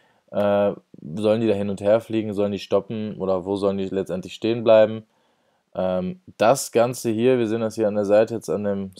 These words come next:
an der Scrollbar, ist eine ganze Menge Code, was man da machen kann, weil, was man schreiben kann, um,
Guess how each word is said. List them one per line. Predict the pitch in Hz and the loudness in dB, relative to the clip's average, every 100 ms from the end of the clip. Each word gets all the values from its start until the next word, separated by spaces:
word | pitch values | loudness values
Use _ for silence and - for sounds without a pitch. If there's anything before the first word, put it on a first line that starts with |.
| - | -8
an | 101 | -4
der | 101 | -4
Scrollbar, | - 101 110 110 101 110 - _ _ _ _ - | -4 2 2 4 4 4 2 _ _ _ _ -2
ist | 113 117 - | -2 -2 -6
eine | 110 | -6
ganze | 92 107 - - | -4 -4 -6 -8
Menge | 120 117 110 | -6 -4 -4
Code, | 95 107 120 117 | -4 0 2 2
was | 104 | -2
man | 110 107 | -2 -2
da | 101 | 0
machen | 110 113 127 120 | -2 -4 -10 -4
kann, | 123 120 120 | -2 -2 -2
weil, | 104 101 | -2 -2
was | 101 | -4
man | 110 98 | -8 -8
schreiben | - 101 117 123 | -2 2 2 0
kann, | 120 117 117 _ _ _ _ - | -2 -2 -4 _ _ _ _ -4
um, | 113 113 117 120 117 | -2 -2 -4 -6 -8